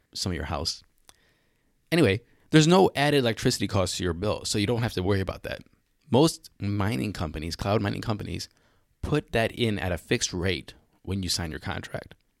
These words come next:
So they say, "We're gonna charge you X amount for the cost of the electricity, maintenance, and other things, and you're gonna keep your profit." Uh, you don't have to buy and sell equipment.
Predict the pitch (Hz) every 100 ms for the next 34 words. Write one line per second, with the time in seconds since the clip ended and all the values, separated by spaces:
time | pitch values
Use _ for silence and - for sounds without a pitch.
0 | _ _ _ _ _ - 82 95 - 92
1 | 82 82 80 104 123 - 98 87 82 -
2 | - 123 - 117 90 87 - _ _ _
3 | - 98 87 - 110 107 104 101 - -
4 | - 78 - _ _ _ _ _ _ _
5 | _ _ - 98 90 110 104 104 - -
6 | - _ _ - 92 90 - _ - 127
7 | 120 - - - 117 - _ _ _ _
8 | _ _ _ _ _ _ _ - 113 110
9 | 101 98 101 113 113 110 - 92 82 80
10 | - - - - - _ _ _ _ _
11 | _ _ 101 107 127 147 131 135 131 113
12 | 98 92 85 _ _ 95 110 123 113 95
13 | 107 90 - 117 95 156